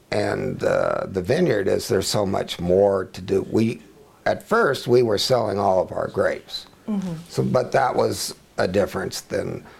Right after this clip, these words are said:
Speaker 1: you know, when we're, you're grain farming, you go take your grain into the elevator and it's gone, you know.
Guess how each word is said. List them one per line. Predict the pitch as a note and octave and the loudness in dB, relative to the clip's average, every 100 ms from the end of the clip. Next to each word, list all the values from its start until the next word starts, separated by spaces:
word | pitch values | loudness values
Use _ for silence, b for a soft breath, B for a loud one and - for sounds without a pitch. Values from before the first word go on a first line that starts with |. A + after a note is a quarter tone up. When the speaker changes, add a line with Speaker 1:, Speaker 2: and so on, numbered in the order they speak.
| B B B B - | B B B B -8
Speaker 1:
you | - | -2
know, | G2+ | 0
when | F#2+ G2 | 0 0
we're, | G2 | 0
you're | G2+ G2+ G2+ | 0 0 2
grain | G#2 A2+ A2+ G#2+ | 2 -2 -2 -4
farming, | G#2 A2 G2+ G2 G2+ | -4 -2 -2 -2 -2
you | G#2 F#2+ | 0 0
go | F#2+ G2 G2 - | 0 0 0 -2
take | G2 F#2 - | -2 -2 -4
your | |
grain | F#2+ G2+ G2+ G2 | -2 0 2 0
into | G2+ G2+ F#2+ - F#2+ | 0 0 -2 -2 0
the | F#2 G2 | 4 4
elevator | G2 G2+ G2 G2+ G2+ C#3 | 4 2 0 0 2 0
and | B2 | 0
it's | A#2+ - | -2 -2
gone, | - G#3+ C#3+ F#2 - | 0 2 2 -2 -6
you | G1+ F2+ | -8 -6
know. | F#2 | -6